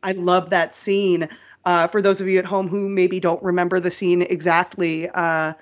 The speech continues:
my girl, Lizzie Shaw, Elizabeth Shaw, <laughs> who I love dearly and would do anything for, <laughs> um, she brings back the head of one of these creatures who they assume is, is a god,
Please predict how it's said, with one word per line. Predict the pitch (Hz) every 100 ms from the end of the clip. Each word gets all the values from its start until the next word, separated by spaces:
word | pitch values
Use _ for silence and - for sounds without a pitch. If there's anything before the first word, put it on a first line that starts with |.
| _
my | 190 180
girl, | 180 165 180 202 _
Lizzie | 175 165 175
Shaw, | - 156 165 220
Elizabeth | 180 160 170
Shaw, | - 165 160 190 - - -
<laughs> | 226 208 320 - 320 262 240 214 226 - -
who | 247
I | 226 202
love | 190 170
dearly | 185 175 190
and | 185
would | 170
do | 175 180
anything | 170 170 175
for, | 170 156 165 - -
<laughs> | -
um, | 214 226 - - 302 254 220 202 190 185 185 - - - - - _ -
she | - - 240 220 220 220 214 - _ -
brings | 220 226 214 -
back | 196 185
the | 196
head | 170 202 208
of | 190 170
one | 196
of | 190
these | 185 -
creatures | - 233 247 214 175 170
who | - 196
they | 185
assume | 175 220 269 269
is, | 226 190 170 - -
is | 190 156 175
a | -
god, | - 175 302 247 -